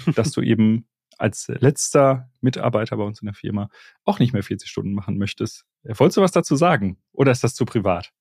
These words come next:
Speaker 1: Äh, nö, kann ich ruhig machen. Spontan war's ja nur für dich. Ich bin damit schon länger
Speaker 2: Mhm.
Speaker 1: schwanger gewesen, wie man sagt.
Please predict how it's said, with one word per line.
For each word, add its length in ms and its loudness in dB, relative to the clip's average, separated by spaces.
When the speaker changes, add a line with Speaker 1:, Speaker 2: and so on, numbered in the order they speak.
Speaker 1:
Äh, 420 6
nö, 200 4
kann 140 2
ich 140 -2
ruhig 140 -6
machen. 420 -8
Spontan 500 0
war's 200 0
ja 80 -2
nur 160 2
für 180 -2
dich. 420 -2
Ich 220 -6
bin 320 -4
damit 300 -2
schon 480 -2
länger 240 -2
Speaker 2:
Mhm. 60 0
Speaker 1:
schwanger 360 2
gewesen, 520 -2
wie 100 -6
man 140 -6
sagt. 420 -8